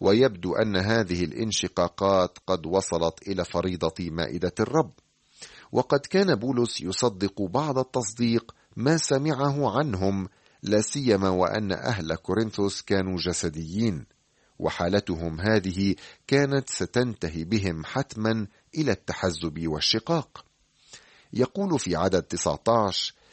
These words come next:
"لأنه لا بد أن يكون بينكم بدع أيضًا، ليكون المزكون ظاهرين بينكم." نعم يا أخي،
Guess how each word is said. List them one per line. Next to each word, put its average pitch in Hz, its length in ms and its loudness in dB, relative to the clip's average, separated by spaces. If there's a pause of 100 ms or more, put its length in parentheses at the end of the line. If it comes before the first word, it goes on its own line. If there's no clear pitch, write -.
(160)
"لأنه 117 480 0
لا 92 140 4
بد 98 320 0
أن 104 280 2
يكون 95 520 0
بينكم 95 680 0
بدع 82 480 0 (200)
أيضًا، 107 540 2 (120)
ليكون 117 600 0
المزكون 104 1080 0 (260)
ظاهرين 95 760 2
بينكم." 80 800 -4 (640)
نعم 92 360 -2
يا 92 160 -2
أخي، - 260 -12